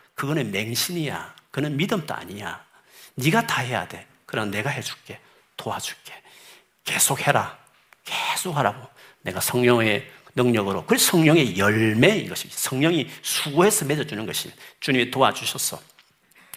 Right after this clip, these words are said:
사람 바뀌는 거, 성격 바뀌는 거, 공부하고 일하는 거 모든 것을 우리가 다 프리윌로 해야 될 일이지만 그러나 우리는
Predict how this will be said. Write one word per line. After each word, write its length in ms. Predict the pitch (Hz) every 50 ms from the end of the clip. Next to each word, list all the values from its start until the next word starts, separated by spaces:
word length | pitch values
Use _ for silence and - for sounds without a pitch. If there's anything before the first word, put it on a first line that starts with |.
| - - - -
사람 340 | - - - - 131 143 143
바뀌는 440 | 131 123 - - 135 123 120 120 117
거, 220 | 113 113 110 107 -
성격 400 | - - 135 131 131 143 135 -
바뀌는 440 | 123 117 - - 127 120 113 113 107
거, 260 | - 110 104 - - - - - - _ -
공부하고 540 | - 127 127 135 151 156 156 151 147 - 135
일하는 340 | 127 117 120 117 120 123 120
거 60 | 117
모든 600 | 117 120 117 123 127 139 165 330 359 359 330 269
것을 500 | - - - - - 156 123 95 - - - - - - - - -
우리가 360 | 147 147 196 196 190 - -
다 560 | - - 247 277 277 285 226 135 - - - -
프리윌로 580 | - - 208 202 220 214 202 190 175 151 131
해야 280 | - - - 311 294 202
될 160 | 170 110 98
일이지만 540 | 92 90 87 - - - 90 87 85 82 82 - - - - - _ _
그러나 260 | - 135 120 110 107
우리는 540 | - 120 113 - 131 123 113 101 87 85